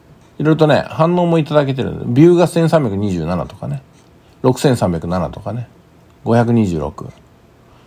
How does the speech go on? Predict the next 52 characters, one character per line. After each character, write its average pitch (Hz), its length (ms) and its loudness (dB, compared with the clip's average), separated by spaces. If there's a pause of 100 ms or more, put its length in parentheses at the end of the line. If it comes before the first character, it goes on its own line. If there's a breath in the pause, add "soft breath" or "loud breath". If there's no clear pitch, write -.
ら 139 120 -2
結 254 200 0
構 107 180 2
ね、 95 160 -2
こ 95 360 -2
う、 - 40 -20 (160)
発 151 220 -2
信 202 160 0
し 190 60 -4
て 208 80 2
る 139 100 0
ん 95 60 -2
で 80 60 -4
す - 100 -10
よ。 - 100 -10 (720)
で、 139 80 -4
こ 185 100 2
れ 190 60 6
が 190 100 6
大 185 180 4
事 139 80 0
で 104 60 -2
す - 80 -10
よ 87 100 -10
ね。 92 200 -8 (800 soft breath)
こ - 80 2
う 143 40 6
い 147 40 6
う - 20 6
ふ - 0 -
う 139 40 4
な 117 80 4
イ 117 80 6
ベ 127 120 6
ン 120 80 4
ト 120 100 0
の 117 260 2 (300)
募 123 140 2
集 113 160 2
も 110 140 4
し - 60 -8
て 123 80 2
る 107 60 2
よ 90 60 -2
う - 20 -2
な 78 60 -4
感 80 180 -6
じ 78 60 -8
で 78 120 -8
す - 160 -18
し - 20 -12
ね。 107 240 -2